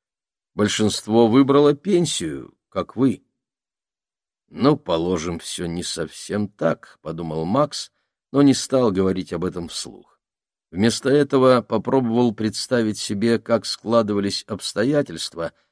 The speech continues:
когда выяснилось, что малыш — его племянник.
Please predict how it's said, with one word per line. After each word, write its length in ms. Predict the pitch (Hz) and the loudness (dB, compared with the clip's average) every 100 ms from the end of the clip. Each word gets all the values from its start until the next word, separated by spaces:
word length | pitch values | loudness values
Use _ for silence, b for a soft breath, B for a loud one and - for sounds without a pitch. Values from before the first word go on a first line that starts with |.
| _ _ | _ _
когда 280 | 95 117 143 | -6 0 2
выяснилось, 800 | 123 147 135 - 120 117 - - | 4 4 2 2 0 0 -2 -12
что 260 | - - 107 | -14 -4 2
малыш — 640 | 104 104 120 135 - - _ _ _ | 4 4 4 2 0 -14 _ _ _
его 320 | 82 101 113 131 | -2 0 2 0
племянник. 920 | 113 123 120 85 71 71 - _ | -2 -2 -2 -4 -8 -14 -20 _